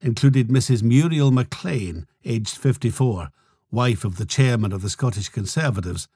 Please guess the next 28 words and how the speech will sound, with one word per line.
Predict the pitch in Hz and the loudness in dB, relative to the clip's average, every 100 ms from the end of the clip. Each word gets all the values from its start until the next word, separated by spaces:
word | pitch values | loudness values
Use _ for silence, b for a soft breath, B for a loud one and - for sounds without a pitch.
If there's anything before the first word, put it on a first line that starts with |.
| - | -8
Sir | 113 | -4
Donald | 104 139 139 113 85 | 0 2 2 2 -4
MacLean. | 92 - 95 - 131 - _ _ _ _ _ _ _ _ _ - | -10 -8 -8 -6 -10 -12 _ _ _ _ _ _ _ _ _ -4
At | 190 277 | -4 -4
the | |
time | 185 170 170 156 | -2 0 2 2
of | 107 | 2
the | 104 | -2
explosion, | 101 - - 117 110 87 87 b b b | -6 -8 -2 0 0 -4 -12 b b b
Missus | - 143 233 185 | 0 2 2 0
Thatcher | 175 160 139 120 | 0 0 -2 0
had | 107 | 0
been | 110 117 | 0 -2
preparing | 110 113 139 151 127 101 | 0 0 2 2 0 0
her | 104 | -4
conference | - 139 131 113 98 92 | 0 0 0 -2 -8 -8
speech | - 120 139 | -6 -6 -6
for | - | -6
later | 104 113 120 107 | -2 0 0 -2
that | 92 92 107 95 | -4 -8 -8 -6
day. | 123 113 - - _ _ _ _ _ _ _ _ _ _ | -4 -4 -8 -16 _ _ _ _ _ _ _ _ _ _
Following | - 135 175 180 | 2 4 4 2
three | 143 147 151 | 2 0 2
months | 143 135 - | 4 4 2
of | 127 | -2
painstaking | - 131 123 - 127 113 120 107 | 2 2 2 0 -2 -2 -2 -2
detective | 101 - 113 95 92 | -2 -2 -4 -2 -8
work, | 82 85 - | -8 -12 -14